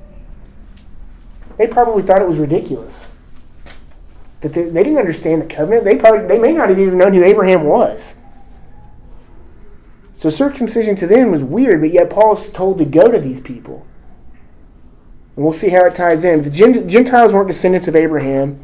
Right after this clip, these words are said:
and therefore not circumcised. For the most part, it was foreign for everyone to consider that God provided a way for salvation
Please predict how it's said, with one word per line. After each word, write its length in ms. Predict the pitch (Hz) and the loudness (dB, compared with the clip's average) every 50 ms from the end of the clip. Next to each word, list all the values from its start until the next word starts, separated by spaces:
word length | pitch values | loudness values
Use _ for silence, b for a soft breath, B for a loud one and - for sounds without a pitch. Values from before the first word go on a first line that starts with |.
| - | -8
and 120 | 170 156 156 | -4 2 2
therefore 300 | 170 175 170 - 175 165 | 2 2 2 0 0 2
not 220 | 160 160 156 147 | 2 2 0 0
circumcised. 760 | - 170 151 147 147 139 127 - 147 131 127 123 123 127 - b b b b b b b b | 0 -2 -2 -2 -4 -8 -10 -8 -6 -4 -4 -4 -4 -6 -10 b b b b b b b b
For 120 | b 180 | b 2
the 80 | 175 180 | 2 4
most 280 | 175 180 202 208 208 | 6 6 6 4 4
part, 200 | - 220 220 220 | 4 4 6 6
it 60 | 208 175 | 6 4
was 100 | 170 - | 2 0
foreign 320 | - 190 190 190 196 185 | -2 0 0 2 0 0
for 160 | - 165 160 | 0 0 2
everyone 360 | 160 196 196 175 156 160 156 | 2 4 4 2 2 2 0
to 80 | 147 151 | 0 -2
consider 340 | 151 143 - - 170 165 160 | -8 -8 -4 -2 -2 0 0
that 180 | 151 143 143 | 0 0 0
God 260 | 143 165 165 165 160 - | 2 4 4 4 2 0
provided 360 | - 143 151 160 160 151 143 | -2 0 4 4 4 4 4
a 60 | 143 | 4
way 180 | 143 147 151 151 | 2 4 2 2
for 100 | 147 143 | -2 -4
salvation 760 | - - 160 143 143 139 139 143 143 143 143 143 143 123 | -4 -2 0 0 0 0 0 -2 -4 -4 -6 -8 -12 -12